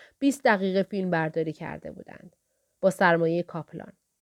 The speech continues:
و بعد دوره افتاده بودند تا با استفاده از این بیست دقیقه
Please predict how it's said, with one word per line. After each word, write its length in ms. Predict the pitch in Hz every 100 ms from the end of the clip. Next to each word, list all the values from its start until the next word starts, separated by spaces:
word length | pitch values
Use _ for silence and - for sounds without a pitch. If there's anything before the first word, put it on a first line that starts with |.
| _ _ _ _ _
و 100 | 226
بعد 300 | 220 254 247
دوره 280 | 247 226 247
افتاده 440 | 277 - 226 208
بودند 340 | 196 190 185 180
تا 120 | 190
با 120 | 185
استفاده 480 | 185 - 185 202 214
از 160 | 208 -
این 220 | 285 240
بیست 240 | 240 -
دقیقه 540 | 226 196 196 190 208